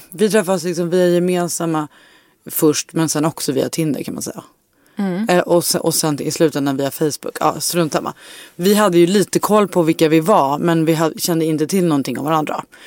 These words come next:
Speaker 1: Och så lyckades vi tajma att ingen var ihop med någon, och så, då bestämde jag oss för att gå på en dejt. Som sen utvecklades till någon form av, eh,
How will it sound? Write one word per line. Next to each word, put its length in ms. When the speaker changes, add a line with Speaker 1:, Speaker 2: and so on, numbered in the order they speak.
Speaker 1:
Och 260
så 160
lyckades 480
vi 80
tajma 400
att 100
ingen 260
var 80
ihop 220
med 100
någon, 140
och 120
så, 280
då 180
bestämde 340
jag 80
oss 60
för 120
att 40
gå 100
på 100
en 80
dejt. 180
Som 240
sen 220
utvecklades 560
till 140
någon 100
form 260
av, 280
eh, 60